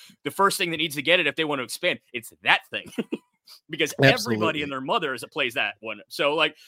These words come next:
Speaker 1: but, like,
Speaker 2: Yeah.
Speaker 1: they're, th-, these guys play loaded, star-studded events on their own time. Wh-, the, the cameras aren't even rolling for. Should we start giving world ranking points to that?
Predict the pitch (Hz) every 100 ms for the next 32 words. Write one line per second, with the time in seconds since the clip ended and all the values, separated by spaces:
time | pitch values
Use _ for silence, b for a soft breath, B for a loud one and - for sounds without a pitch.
0 | - 196 180 _ _ - 95 151 240 -
1 | 139 170 - 147 247 277 220 240 - -
2 | 202 190 147 160 175 151 - - 165 165
3 | - 165 160 160 143 _ _ _ _ _
4 | - 135 160 170 - 151 160 156 147 151
5 | 196 165 165 165 165 160 143 160 - 160
6 | - - - 208 196 180 180 165 135 156
7 | 240 190 113 90 - _ - 127 90 87
8 | 90 85 92 92 92 98 104 101 110 -
9 | 113 - 104 160